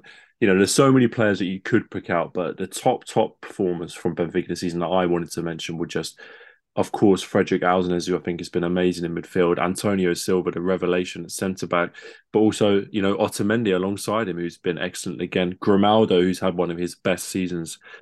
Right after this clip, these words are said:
in a Benfica shirt, Joao Mario, who was almost the league's top scorer from centre midfield,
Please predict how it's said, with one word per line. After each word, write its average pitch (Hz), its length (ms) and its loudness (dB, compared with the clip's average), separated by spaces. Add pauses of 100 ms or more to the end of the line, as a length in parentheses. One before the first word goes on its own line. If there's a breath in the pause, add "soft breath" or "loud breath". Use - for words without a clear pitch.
(360)
in 101 100 2
a 95 60 4
Benfica 90 540 0
shirt, 90 360 0
Joao 95 300 4
Mario, 104 440 4
who 95 120 -2
was 90 120 -2
almost 98 420 -4
the 98 60 -2
league's 95 240 -2
top - 220 -6
scorer 104 380 4
from - 120 -8
centre 90 380 -4
midfield, 101 600 0